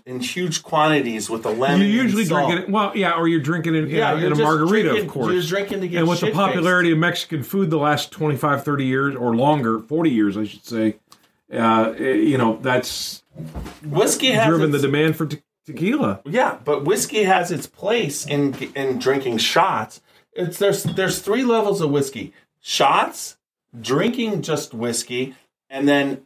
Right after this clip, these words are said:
Speaker 1: appreciating whiskey and in a tasting capacity or relaxing.
Speaker 2: And you,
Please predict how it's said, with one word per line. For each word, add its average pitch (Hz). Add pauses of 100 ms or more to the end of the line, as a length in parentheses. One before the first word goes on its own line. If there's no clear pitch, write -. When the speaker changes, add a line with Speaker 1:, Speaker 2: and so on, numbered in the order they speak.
Speaker 1:
appreciating 123
whiskey 127
and 117
in 131
a 120
tasting 165
capacity 113
or 123
relaxing. 117
Speaker 2:
And 165
you, 165